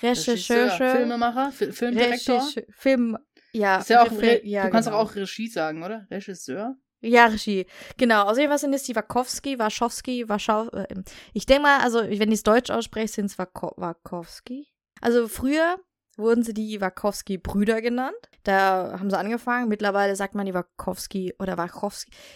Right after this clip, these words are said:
Speaker 2: Ich hoffe, bitte, es tut mir so leid, wenn ich die Namen ver-, verhunze. Wachow-, Wachow-, Wachowski. <laughs> Scheiße. Wachowski. <laughs> Dein Blick. Die Wachowski-Geschwister, weil eine davon jetzt eine Frau ist. Also sie war ja schon immer,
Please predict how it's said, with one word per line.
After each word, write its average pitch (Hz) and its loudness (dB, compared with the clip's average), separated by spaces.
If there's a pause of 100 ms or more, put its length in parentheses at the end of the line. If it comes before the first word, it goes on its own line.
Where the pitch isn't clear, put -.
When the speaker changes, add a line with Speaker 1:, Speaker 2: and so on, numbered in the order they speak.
(140)
Speaker 2:
Ich - -4
hoffe, 240 4
bitte, 208 -2
es 180 -2
tut 196 -6
mir 196 0
so 190 -2
leid, 185 6
wenn 180 -2
ich 170 -6
die 185 -2
Namen 170 0
ver-, 165 0
verhunze. 185 0
Wachow-, 202 -2
Wachow-, 180 0
Wachowski. 226 0 (100)
<laughs> - -18
Scheiße. 180 -8 (280)
Wachowski. 285 4 (360)
<laughs> - -10
Dein 349 6
Blick. 302 -4 (520)
Die 294 8
Wachowski-Geschwister, 320 8 (280)
weil 277 6 (220)
eine 254 8
davon 254 4
jetzt 214 -2
eine 190 -6
Frau 185 0
ist. - -6
Also 190 -4
sie 185 -4
war 185 4
ja 190 4
schon 175 -6
immer, 220 2